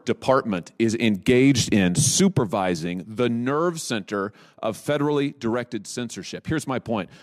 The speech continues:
Mister Secretary. It has been established for years in this country, as you very well know, 'cause you're a lawyer, that the federal government may not use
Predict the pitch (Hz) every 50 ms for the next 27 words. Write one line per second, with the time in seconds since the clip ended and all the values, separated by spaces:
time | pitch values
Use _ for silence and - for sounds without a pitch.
0 | _ _ - 113 - 110 - - 107 - 98 - 110 104 98 92 - - 123 127
1 | 110 95 113 117 107 92 - - 135 135 143 139 127 139 139 - - - _ _
2 | _ _ _ _ _ - 143 139 131 113 135 147 160 156 127 117 107 104 - -
3 | 117 107 90 - 92 82 90 95 104 127 123 156 175 175 160 160 160 156 165 143
4 | 113 - 101 - 135 127 131 143 123 92 - - - - _ _ _ _ _ _
5 | _ _ _ _ - 110 - 110 104 - - 151 160 185 175 127 139 135 117 117
6 | 110 107 107 - - - 110 110 117 131 151 170 160 139 139 139 135 - - 113
7 | 113 120 113 104 87 80 - - - - - -